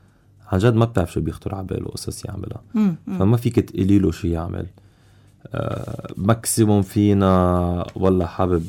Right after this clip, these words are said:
Speaker 1: آه، آه، وجهه على التجميل ل-، ل-، للولد، أوكي،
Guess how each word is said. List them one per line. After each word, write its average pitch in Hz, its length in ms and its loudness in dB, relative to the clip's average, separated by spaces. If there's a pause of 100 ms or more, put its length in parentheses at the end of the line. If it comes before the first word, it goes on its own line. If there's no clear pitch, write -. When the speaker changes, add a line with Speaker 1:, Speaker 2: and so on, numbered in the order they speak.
Speaker 1:
آه، 87 300 -8 (580)
آه، - 400 -12 (1400)
وجهه 92 320 4
على 85 140 0
التجميل 92 600 2
ل-، 85 40 4
ل-، 87 580 -2
للولد، 98 680 2
أوكي، 123 400 2